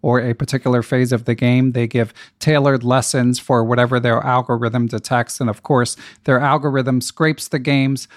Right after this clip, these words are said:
from the major chess playing sites themselves in order to tell you what you need. If you decide to subscribe to aim chess dot com after checking it out, be sure to use the pr-, promo code perpetual thirty. Details are in the show notes.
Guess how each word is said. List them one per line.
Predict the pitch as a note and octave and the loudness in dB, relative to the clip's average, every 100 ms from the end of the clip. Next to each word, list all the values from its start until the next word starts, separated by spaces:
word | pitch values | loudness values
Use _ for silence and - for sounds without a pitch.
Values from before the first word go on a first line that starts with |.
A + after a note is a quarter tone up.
| - | -20
from | - D#3 C#3 | -4 2 4
the | C3 | 4
major | C3 C3+ C3+ | 4 2 0
chess | - C#3+ | 0 -2
playing | - D3+ | 0 0
sites | B2+ B2 C3+ B2+ | 0 0 -2 -2
themselves | - A#2 G2+ D3 C3+ C#3 | -2 -4 0 2 2 0
in | B2+ | 0
order | B2 B2 | 0 0
to | A#2 A2+ | -2 -4
tell | - C3 | 0 2
you | B2+ | 2
what | B2 A#2 | 0 0
you | B2+ | 2
need. | A#2+ C#3 C#3+ - - | 4 2 0 -6 -12
If | - C#3 | -6 -2
you | |
decide | A#2+ A#2 D#3 C#3 C#3+ | -2 0 2 2 2
to | D#3 | -2
subscribe | - D#3 - D3 B2+ C3+ | -2 -4 -2 2 2 2
to | - C3 | -4 -6
aim | C3 C3 | -2 -2
chess | C3 C#3+ B2+ | -2 -2 -2
dot | - A2 - | 0 0 0
com | C#3 C3 C3+ | 0 2 2
after | B2 - | -2 -4
checking | B2+ C#3 B2 C3 | -4 -4 -2 0
it | A#2+ | 2
out, | A#2+ B2 - - _ | 2 0 -2 -10 _
be | C3 | -6
sure | A#2 - D3+ | -4 0 2
to | C#3 | 4
use | C#3 C3 | 2 0
the | C#3 | -4
pr-, | B2+ - _ | -10 -12 _
promo | - C#3+ C#3 C3+ | 2 4 4 2
code | - D3 C#3 - | 2 2 2 -2
perpetual | C3 - C#3+ - D3+ C3+ A2+ | -8 -2 -2 -2 0 0 0
thirty. | - C3 C3+ C#3+ - _ - | 0 0 0 -2 -8 _ -2
Details | D3 C#3+ D3 C#3+ - | -2 2 2 2 2
are | B2 | 0
in | A2+ D#3 C#3+ C3 | 2 4 4 4
the | A#2 | 2
show | - C3+ | 2 2
notes. | C3+ C#3 C#3 - | 4 4 2 -2